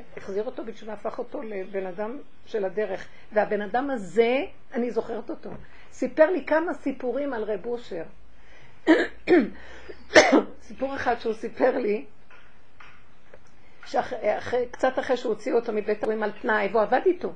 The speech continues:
והסכימו לו. אה, אז הוא לקח אותו בלילה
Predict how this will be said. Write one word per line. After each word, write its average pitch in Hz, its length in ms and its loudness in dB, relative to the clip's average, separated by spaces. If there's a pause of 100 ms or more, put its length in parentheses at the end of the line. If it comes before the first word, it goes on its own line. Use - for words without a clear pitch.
והסכימו 277 520 0
לו. 185 120 -4 (760)
אה, 202 260 2 (140)
אז 202 140 -2
הוא 208 80 0
לקח 202 260 -2
אותו 254 180 -2
בלילה 190 600 -2